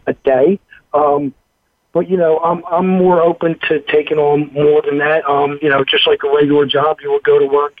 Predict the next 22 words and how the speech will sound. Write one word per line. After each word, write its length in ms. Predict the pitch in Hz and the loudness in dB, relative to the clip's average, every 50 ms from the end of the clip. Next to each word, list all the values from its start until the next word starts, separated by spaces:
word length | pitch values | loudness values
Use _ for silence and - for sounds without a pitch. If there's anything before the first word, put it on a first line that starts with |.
| _ - | _ -2
eight 120 | 139 143 139 | 0 0 2
hours 300 | 143 139 139 139 135 135 | 2 2 2 0 0 -2
a 160 | 135 _ - | -8 _ -4
day. 260 | 135 131 143 147 143 - - - - - - - _ - | -2 0 0 0 -2 -4 -12 -16 -16 -16 -18 -18 _ -8
I'm 120 | 147 151 | -6 -2
happy 380 | - 143 156 147 147 - 147 143 | 0 0 0 0 2 2 2 2
to 80 | 131 127 | 2 2
do 220 | 113 120 113 107 | 2 0 0 2
that. 240 | 101 92 82 82 - - | 0 0 -2 -2 -4 -2
As 160 | 135 139 147 | 0 2 2
I 120 | 175 175 - - | 2 0 0 0
said, 240 | - 151 147 135 - | 0 2 2 2 2
you 100 | 123 127 | 2 2
know, 260 | 127 131 127 135 127 131 | 2 2 2 2 2 0
I, 260 | 127 139 151 147 - _ | 0 0 0 0 -2 _
you 80 | 170 180 | -12 -2
get 140 | - 196 175 | 0 0 2
a 80 | 160 135 | 2 0
hundred 300 | 123 143 147 151 - - | 0 0 0 0 0 0
percent 340 | - - - - 135 123 117 | -2 -2 0 0 0 0 0
of 100 | 110 104 | -2 -6
me, 200 | - - _ | -10 -14 _